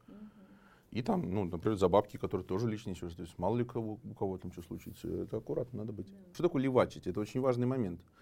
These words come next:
Speaker 2: Воровать и обманывать, это, ну, это явное прям такое, ну, типа, ну, блин.
Speaker 1: Мгм.
Speaker 2: Левачить, некоторые люди называют левачить, э, по словам левачить, что ты, э, грубо, работаешь у меня и работаешь еще там где-то.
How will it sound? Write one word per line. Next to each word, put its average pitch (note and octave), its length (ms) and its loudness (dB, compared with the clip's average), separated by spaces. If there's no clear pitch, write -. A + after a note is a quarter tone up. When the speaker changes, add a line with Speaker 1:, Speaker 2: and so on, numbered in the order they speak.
Speaker 2:
Воровать C#3+ 360 8
и C3 40 4
обманывать, D3+ 460 4
это, A#2+ 180 2
ну, A#2 180 4
это G#2+ 140 2
явное A2+ 400 6
прям F#2 240 2
такое, F#2+ 440 2
ну, G2 160 -2
типа, F2 380 -6
ну, E2+ 160 -8
блин. - 600 -20
Speaker 1:
Мгм. A3+ 60 -16
Speaker 2:
Левачить, A2+ 600 4
некоторые A2 360 0
люди F#3 220 0
называют A2+ 340 0
левачить, D3 480 -4
э, G2 220 -6
по A2 80 -2
словам G#2+ 260 -2
левачить, A2 460 2
что - 260 -8
ты, - 400 0
э, G#2 920 0
грубо, A2+ 300 6
работаешь B2 380 8
у A2+ 40 -2
меня E3+ 340 2
и A2+ 100 2
работаешь C3+ 420 4
еще A2+ 300 -2
там E2 160 -6
где-то. E2 300 -8